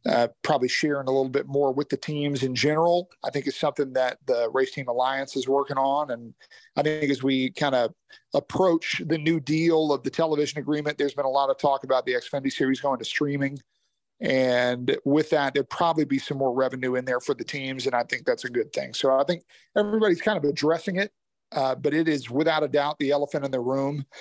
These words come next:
Uh, everybody always wants to ask, "Well, why, why doesn't such and such have a ride? You know, that's a great driver. Why doesn't he have a ride?" And it's like, money. Money's the reason he doesn't have a ride or she doesn't have a ride. That's pretty much it.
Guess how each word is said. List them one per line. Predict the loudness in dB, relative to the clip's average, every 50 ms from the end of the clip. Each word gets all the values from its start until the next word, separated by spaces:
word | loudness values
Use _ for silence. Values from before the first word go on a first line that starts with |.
| -18 -18 -18 -12 -4
Uh, | 0 2 4 4 4 4 2 2
everybody | 2 2 4 4 4 4 4 4
always | 4 4 4 2 0
wants | 0 -2 -2 -2
to | -2 0 0
ask, | 2 2 2 2 0 0 -4 -10 -14 -14 -14 _ _ -20 -20 -20 -20 -20 _ _ 0
"Well, | 2 4 4 4 4
why, | 2 2 2 4 2 0 -2 -4 _ _ _ _ _ _ _ _ _ _ _ -2
why | 0 2 2 4
doesn't | 2 0 0 -6 -10
such | -4 -4 -4 -4 -4
and | -10 -10
such | -4 -2 -2 -2 0 0
have | 0 0 2 2
a | 2
ride? | 2 2 2 2 2 0 0 -2 -2 -4 -8 -6 -6
You | -6 -2
know, | -2 -2 -2
that's | 0 0 0 0 0
a | -4
great | 0 2 2 2 2 2
driver. | 0 0 2 2 2 2 2
Why | 2 2 2 2
doesn't | 2 -2 -4 -4 -8 -6
he | -2 0
have | 2 2 2
a | 2
ride?" | 2 2 2 0 -2 -4
And | -4 -4
it's | -4 -6
like, | -8 -6 -2
money. | -2 -2 -2 -2 -8 -12 _ _ _ _ _ -4 -2
Money's | 0 0 0 0
the | 0 2
reason | 2 2 -2 -2 -2
he | 0
doesn't | 0 2 2
have | 2 2
a | 2
ride | 2 2 0 -2 -6 _ _ _ _ _ _ -4
or | -2 -2 -2 -2
she | -2 -2 -2 2
doesn't | 2 2 2 2
have | 0 0 2 2
a |
ride. | 2 0 0 -2 -4 -4
That's | -4 -4 -4 -4 -10 _ -2
pretty | 0 0 2
much | 4 2 2 2 2
it. | 2 2 2 0